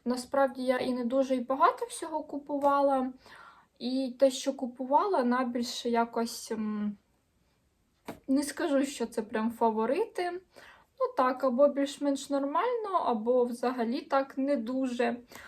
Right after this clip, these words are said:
Тому, е, для обличчя в мене є два фаворити саме для контурингу обличчя. І перший фаворит — це ось така палетка від Glambi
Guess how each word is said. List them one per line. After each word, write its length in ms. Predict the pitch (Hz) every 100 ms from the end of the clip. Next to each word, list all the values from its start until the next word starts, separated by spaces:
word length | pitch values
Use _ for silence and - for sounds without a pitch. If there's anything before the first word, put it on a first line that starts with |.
| - _
Тому, 440 | - 247 277 349 370 - - - -
е, 300 | 233 240 240
для 300 | 226 277 285
обличчя 720 | 240 220 233 190 - - 214 208 233
в 80 |
мене 380 | 226 240 320 294
є 460 | 247 214 262 247 233 -
два 300 | 240 214 247
фаворити 800 | 262 - 233 233 254 370 392 381 381 381 _ _ _ _ _ _ _ - 226
саме 360 | - 233 262 240
для 200 | 226 247
контурингу 720 | - 233 202 - 190 202 202
обличчя. 600 | 185 190 185 - - -
І 140 | 277 294
перший 480 | 277 233 233 -
фаворит — 640 | 208 226 208 214 311 480 - _ - - - - -
це 340 | - - 269 -
ось 200 | 233 -
така 360 | 247 247 247
палетка 680 | 220 247 247 233 226 - 220
від 420 | 208 240 196 202
Glambi 680 | 233 240 233 208 196 196 285